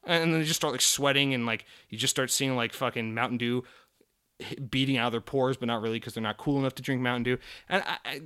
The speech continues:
all joking aside, it's just, like, something happened there. I feel like I G N's greatly just waned in, in quality on their podcasts. I don't even know why I'm telling you this, but that, that, that's just a big turning point for me. So I,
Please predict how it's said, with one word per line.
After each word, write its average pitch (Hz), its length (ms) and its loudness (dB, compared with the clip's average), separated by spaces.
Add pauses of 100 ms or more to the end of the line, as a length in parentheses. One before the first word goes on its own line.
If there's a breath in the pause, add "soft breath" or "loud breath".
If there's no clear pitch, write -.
(200)
all 226 180 10
joking 185 360 6
aside, 143 380 8
it's 131 120 4
just, - 140 2
like, 156 140 2
something 233 240 2
happened 131 360 4
there. 113 140 2
I 113 80 2
feel 170 160 2
like 135 80 2
I 131 100 4
G 127 160 0
N's 123 280 2 (500 soft breath)
greatly 147 800 6
just - 260 -2
waned 110 560 -4
in, 101 220 -8
in 110 300 -2
quality 120 480 4
on 113 80 0
their 107 80 -4
podcasts. 131 640 0 (200 loud breath)
I - 60 8
don't 214 60 10
even 175 120 8
know 165 80 10
why 151 80 10
I'm 135 80 4
telling 139 220 6
you 127 60 2
this, 123 160 2
but 127 400 0
that, 175 220 4
that, 202 120 6
that's 202 200 8
just 202 100 4
a - 20 6
big 165 280 4
turning 139 280 2
point 120 220 -2
for - 80 -8
me. 120 140 0
So 151 160 2
I, 147 140 4